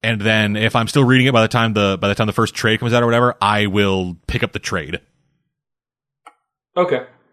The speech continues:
Speaker 1: Just, I, I have a bit of a back catalog on that.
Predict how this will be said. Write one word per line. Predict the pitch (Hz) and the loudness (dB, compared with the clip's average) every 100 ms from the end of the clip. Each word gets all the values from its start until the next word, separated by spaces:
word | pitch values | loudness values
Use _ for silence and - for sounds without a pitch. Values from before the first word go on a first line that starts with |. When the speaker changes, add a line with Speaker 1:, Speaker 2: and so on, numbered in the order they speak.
| _ _ 101 | _ _ -4
Speaker 1:
Just, | 117 101 - | 0 0 -2
I, | 101 98 87 - _ _ _ _ _ _ _ _ _ _ _ _ _ | -4 -4 -8 -14 _ _ _ _ _ _ _ _ _ _ _ _ _
I | 123 | -2
have | 123 147 | 2 4
a | 139 | 4
bit | 147 | 4
of | 151 | 4
a | |
back | 127 131 - | 2 0 -2
catalog | - 135 151 156 | -2 0 2 0
on | 147 160 | 0 -2
that. | 160 185 - | 0 -2 -4